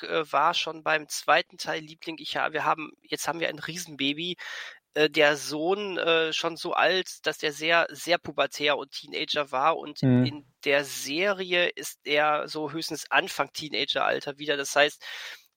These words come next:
Speaker 1: wenn überhaupt, würde ich sagen, dass es nach dem ersten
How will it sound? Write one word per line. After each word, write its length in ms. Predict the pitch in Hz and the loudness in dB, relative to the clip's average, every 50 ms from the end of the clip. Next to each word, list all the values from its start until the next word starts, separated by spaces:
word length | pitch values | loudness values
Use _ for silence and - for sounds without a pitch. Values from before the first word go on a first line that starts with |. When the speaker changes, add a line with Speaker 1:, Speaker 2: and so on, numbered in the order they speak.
| _ _ _ - | _ _ _ -20
Speaker 1:
wenn 420 | 143 139 131 135 147 170 208 226 220 | -14 -2 4 6 6 6 6 2 -12
überhaupt, 540 | - - 170 180 170 160 175 185 _ - - | -10 -4 0 0 2 2 0 -2 _ -8 -14
würde 140 | 160 156 | -12 -12
ich 100 | 156 - | -10 -8
sagen, 300 | - 156 143 147 151 151 | -2 0 2 0 0 -2
dass 160 | 151 147 - - | -10 -12 -10 -12
es 160 | 151 - - | -16 -14 -10
nach 160 | 143 135 127 | -10 -10 -10
dem 320 | - - 151 151 147 131 - | -10 -10 -10 -10 -10 -10 -6
ersten 400 | 147 139 131 127 - - _ | -2 -2 -2 -2 -4 -10 _